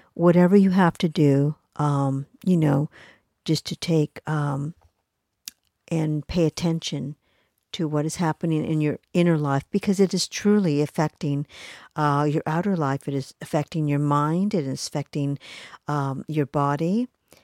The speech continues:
And, uh, they're all interconnected. And by being at peace and through mindfulness,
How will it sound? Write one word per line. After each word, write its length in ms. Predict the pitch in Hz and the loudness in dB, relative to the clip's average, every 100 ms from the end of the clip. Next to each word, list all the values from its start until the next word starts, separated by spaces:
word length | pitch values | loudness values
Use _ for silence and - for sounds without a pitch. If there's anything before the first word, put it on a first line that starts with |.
| _ _ - | _ _ -4
And, 540 | 160 151 147 147 147 156 | 0 0 0 -2 -4 -4
uh, 180 | 156 | -2
they're 260 | 151 165 - | 2 2 2
all 180 | 196 214 | 0 0
interconnected. 920 | 202 180 170 180 156 156 - 151 - _ _ _ _ _ _ _ _ _ - | 0 -2 -4 -2 -2 -2 -4 -6 -8 _ _ _ _ _ _ _ _ _ -6
And 500 | 165 160 147 147 147 | -2 0 0 -2 -4
by 640 | - 147 156 151 151 151 147 156 | -10 -4 -2 0 -2 -2 -4 -4
being 340 | 185 185 196 - | 0 2 0 -2
at 200 | 175 - | -6 -6
peace 560 | - 165 147 - - - _ _ _ _ - | -6 -4 -4 -6 -14 -20 _ _ _ _ -8
and 320 | 156 147 139 - | -4 -4 -4 -6
through 360 | 185 156 151 - | -6 -4 -4 -4
mindfulness, 1120 | 170 165 180 175 - 180 180 185 - - | -2 0 0 -2 -2 0 0 0 -4 -12